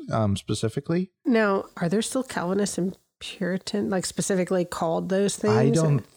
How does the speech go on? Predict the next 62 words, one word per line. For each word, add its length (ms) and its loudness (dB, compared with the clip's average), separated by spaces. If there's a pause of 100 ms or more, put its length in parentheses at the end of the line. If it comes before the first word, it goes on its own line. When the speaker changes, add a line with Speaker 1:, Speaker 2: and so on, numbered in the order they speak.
(180)
Speaker 2:
Or 120 2
that 180 2
was, 140 4
like, 180 2
maybe 240 2
back 320 0
Speaker 1:
I 140 4
don't 180 4
think 60 4 (160)
Speaker 2:
when 80 4
Speaker 1:
they're 120 4
necessarily 540 2
called 300 0
that 200 2
anymore, 440 4
Speaker 2:
Yeah. 100 2
Speaker 1:
but 320 2 (160)
yeah, 280 4
the, 340 4
um, 400 2 (200)
<laughs> 220 2
Speaker 2:
Are 100 4
you, 140 6
I 80 4
guess 220 2
let 80 2
me 80 4
rephrase 420 0
my 80 0
question. 420 -2
Speaker 1:
Sure. 360 2
Speaker 2:
Are 80 4
you 100 4
talking 320 0
about 160 2
a 60 0
time 400 0
past 480 -2
when 160 4
they 60 4
Speaker 1:
I'm 100 6
Speaker 2:
didn't 140 6
Speaker 1:
just 120 4
talking 320 4
Speaker 2:
like 60 6
it? 20 4
Speaker 1:
about 320 2
in 160 2
general. 460 2
Speaker 2:
Okay. 240 -2
Speaker 1:
Um, 680 2
so 280 2 (400)
contemporary 640 4
and, 200 2
like, 200 4
back 300 6
in 60 4
the 120 6
Speaker 2:
Okay. 60 4
Speaker 1:
day 200 6
in 60 6
history. 460 2